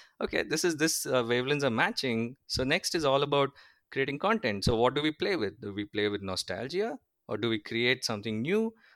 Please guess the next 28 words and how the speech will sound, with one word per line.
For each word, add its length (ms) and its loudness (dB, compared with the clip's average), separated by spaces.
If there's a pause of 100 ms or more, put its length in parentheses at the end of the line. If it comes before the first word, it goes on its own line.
(120)
Or, 220 2
you 140 -4
know, 120 -2
that, 300 -4
that 120 2
was, 400 0
that 140 2
was 140 2
the 60 -2
thing, 300 -6
right? 260 -8
So, 320 4 (520)
uh, 60 -18 (140)
we 140 0
started 380 4
looking 320 2
at, 160 4 (180)
uh, 280 2
all 200 2
the 120 0
themes 480 0
and 180 -4
content, 580 -4
and 180 -6
then 160 0
we 80 -2
realized 600 -2 (400)
Indian 640 0